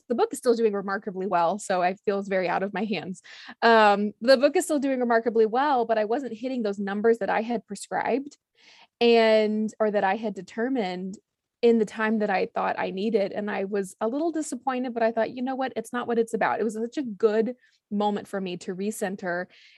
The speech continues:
and re-remember why I'm doing this work. And I focused on that so much so to the point that I forgot the day that the list was coming out. And when my agent called me, I was genuinely like,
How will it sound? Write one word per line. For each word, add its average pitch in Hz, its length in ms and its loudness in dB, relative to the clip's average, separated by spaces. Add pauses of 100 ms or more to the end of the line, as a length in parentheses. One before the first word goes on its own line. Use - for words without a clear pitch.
and 190 160 -8
re-remember 196 680 0
why 190 240 0
I'm 190 200 0
doing 185 260 -2
this 180 200 -6
work. 175 240 -4
And 202 120 -4
I 202 60 -4
focused 233 360 -2
on 196 140 -2
that 185 200 -6
so 269 120 -2
much 339 260 -2 (160)
so 220 380 2
to 208 160 -4
the 208 60 0
point 208 260 -4
that 190 160 -2 (100)
I 208 380 0 (100)
forgot 208 520 -2 (380)
the 226 80 6
day 190 440 4
that 226 140 2
the 233 80 4
list 269 260 4
was 427 120 6
coming 262 380 4
out. 214 180 4
And 254 120 -2
when 269 160 -4
my 254 120 0
agent 311 420 0
called 269 280 0
me, 269 160 -2
I 233 140 2
was 247 180 0 (120)
genuinely 262 800 0
like, 208 280 -2